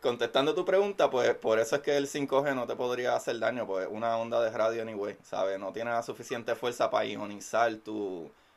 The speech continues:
átomo, y, ¿verdad? Ionizar es eso, es que te, te crea una anomalía en tus átomos, porque es, es tan fuerte la energía de esa onda que te choca los electrones de los átomos y los saca. Entonces ya eso crea una anomalía, porque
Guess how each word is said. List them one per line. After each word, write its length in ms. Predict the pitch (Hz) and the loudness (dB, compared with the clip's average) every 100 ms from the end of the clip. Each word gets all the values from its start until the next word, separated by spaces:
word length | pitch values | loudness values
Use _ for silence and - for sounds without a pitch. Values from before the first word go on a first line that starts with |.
| _ | _
átomo, 540 | - 123 117 104 95 98 - _ | 2 2 2 -2 -6 -10 -16 _
y, 460 | - 101 95 90 87 | -12 -8 -6 -6 -6
¿verdad? 260 | 85 92 | -4 0
Ionizar 520 | 131 123 107 104 117 123 | 0 0 -2 -4 -2 0
es 100 | 120 | 0
eso, 240 | 123 107 | -4 -4
es 60 | 107 | -4
que 160 | 120 | -4
te, 460 | 113 104 92 87 76 | -2 -2 -2 -4 -6
te 500 | - 101 90 92 - _ _ _ | -6 -6 -4 -6 -10 _ _ _
crea 180 | - 104 | -6 -2
una 200 | 117 131 | 2 2
anomalía 480 | 135 131 117 117 131 | 2 2 0 0 -2
en 100 | 123 | -2
tus 120 | - | 0
átomos, 340 | 135 143 110 - | 0 0 -4 -6
porque 420 | 98 - 98 95 | -8 -4 -2 -2
es, 80 | - - | -4 -10
es 140 | 107 | -4
tan 200 | 123 127 | 0 0
fuerte 400 | - 131 123 123 | -2 -4 -2 0
la 200 | 123 123 | 2 0
energía 440 | 127 123 139 131 | -2 -4 -2 0
de 80 | 127 | 0
esa 200 | 127 131 | 0 0
onda 280 | 143 143 110 | 0 0 -2
que 120 | 107 | -2
te 140 | - 92 | -6 -6
choca 580 | - 110 117 127 127 123 | -2 -2 2 2 2 0
los 140 | 127 | -2
electrones 920 | 123 120 110 135 127 127 127 123 120 - _ _ - | 0 0 -2 -4 -2 -2 -2 -4 -8 -10 _ _ -8
de 160 | 113 | -2
los 140 | 120 117 | 2 4
átomos 380 | 147 139 123 101 | 4 2 -2 -2
y 20 | |
los 140 | 95 | -4
saca. 380 | - 127 - 78 | 2 2 2 -4
Entonces 340 | - - - 110 | -8 -8 -4 -2
ya 120 | 98 | -2
eso 180 | 113 110 | -2 -2
crea 120 | 113 | -2
una 160 | 120 | -2
anomalía, 520 | 117 120 117 131 135 104 | -2 -2 0 2 2 0
porque 480 | 90 - 101 92 | -2 -4 -4 -4